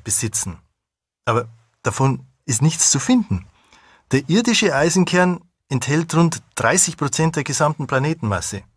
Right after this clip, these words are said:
Beim Mond ist es wesentlich kleiner. Dort sind's vielleicht gerade zwei Prozent. Und schließlich bleibt bei diesem Modell völlig ungeklärt,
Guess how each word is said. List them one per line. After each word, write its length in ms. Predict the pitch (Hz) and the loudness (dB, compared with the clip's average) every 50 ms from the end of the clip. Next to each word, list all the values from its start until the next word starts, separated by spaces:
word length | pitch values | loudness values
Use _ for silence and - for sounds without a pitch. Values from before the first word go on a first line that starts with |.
| _ _ _ _ _ _ _ _ _ _ _ _ _ | _ _ _ _ _ _ _ _ _ _ _ _ _
Beim 160 | - 107 98 | 0 0 2
Mond 420 | 101 107 113 139 180 214 208 185 - | 2 2 4 6 6 6 6 2 0
ist 180 | 143 127 - 127 | -6 -4 -2 -4
es 120 | 113 - | -4 -2
wesentlich 400 | 120 127 143 139 131 113 113 110 | -2 -2 0 0 -2 -4 -4 -6
kleiner. 440 | - - 104 101 101 95 87 82 - _ | -4 -2 0 0 0 -2 -4 -6 -6 _
Dort 180 | - 123 120 | -2 -2 0
sind's 220 | - - 160 151 - | 0 0 0 0 0
vielleicht 440 | - 143 127 123 127 131 - - - | -2 0 0 0 0 0 -4 -8 -4
gerade 500 | 123 110 107 110 135 143 160 147 - - _ | 0 2 4 4 4 4 0 -4 -6 -10 _
zwei 260 | - - - 127 139 | -6 -2 0 0 0
Prozent. 520 | 143 - 110 98 - - 101 90 87 - _ _ _ _ _ _ _ _ _ _ _ _ _ _ _ _ _ | 0 -2 -4 -4 -6 -8 -10 -12 -12 -16 _ _ _ _ _ _ _ _ _ _ _ _ _ _ _ _ _
Und 120 | 135 120 | -4 -2
schließlich 360 | - 135 156 180 170 190 170 | 2 4 4 4 4 2 0
bleibt 220 | - 156 151 151 - | 2 2 2 2 2
bei 120 | 156 139 | 0 -2
diesem 280 | 117 165 170 160 165 165 | 0 -2 -2 0 2 2
Modell 360 | 160 160 - 156 156 151 139 | 0 0 2 2 0 0 0
völlig 320 | - - 170 190 180 - | 0 0 2 2 2 0
ungeklärt, 580 | - 160 160 147 147 127 131 151 156 160 156 - | 2 0 0 0 0 -2 2 2 2 2 2 -2